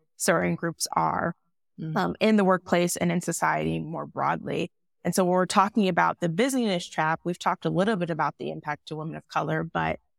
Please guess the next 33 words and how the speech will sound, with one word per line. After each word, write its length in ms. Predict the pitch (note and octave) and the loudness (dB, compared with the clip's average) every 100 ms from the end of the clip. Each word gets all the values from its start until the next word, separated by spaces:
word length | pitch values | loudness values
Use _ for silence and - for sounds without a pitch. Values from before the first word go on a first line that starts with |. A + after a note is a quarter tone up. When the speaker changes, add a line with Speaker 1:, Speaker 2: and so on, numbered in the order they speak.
| _ - | _ 0
Speaker 1:
diving 340 | F3 F3 E3 | 2 4 0
a 100 | - | 0
little 220 | E3 E3 D#3 | 0 0 0
bit 180 | F2+ | -2
deeper 320 | - F#3+ - E3+ | 0 0 0 -4
into 440 | E3 E3 D#3+ D#3+ | -2 -4 -4 -6
that, 340 | D3+ D3+ D#3 - _ _ _ | -4 -2 -2 -6 _ _ _
in 240 | - G3 A3 | 0 2 4
the 120 | F3 | 2
workplace, 1000 | E3 E3+ G#3+ - - E3 E3 F3+ - - _ | 2 2 2 0 -2 0 0 -2 -4 -8 _
women 320 | E3+ F#3 G#3 F#3+ | -4 0 2 2
of 100 | - | 0
color 420 | - F3 E3+ E3+ | 2 4 4 2
are, 200 | D#3 D#3+ - _ - | 0 -2 -4 _ -2
are, 140 | E3 - | -2 0
are 140 | D#3+ | -2
paid 420 | - A3 A#3 C4 | 0 4 4 4
less 420 | A3 A#3+ B3 - - | 4 4 4 -2 -2
than 280 | G#3+ G#3 F#3 | -2 2 4
white 200 | F#3+ - | 2 4
women 340 | G3+ G3 G3 | 4 4 2
and 280 | - F3 F#3 | 2 0 0
men, 320 | F3 E3+ F3+ G3 _ _ _ | 0 0 -2 -6 _ _ _
but 140 | E3 | -6
women 300 | F3+ F#3 F#3+ | 0 2 4
of 180 | F#3 - | 2 0
color 320 | - F#3+ E3+ | 2 2 4
are 140 | E3+ E3+ | 2 2
less 200 | E3 E3 | 2 2
likely 340 | E3+ D#3 F3+ | 0 0 -4
to 40 | E3 | -6
be 80 | |
promoted. 640 | D#3+ E3+ E3+ F#3 A#3+ D4+ | -6 0 2 4 4 2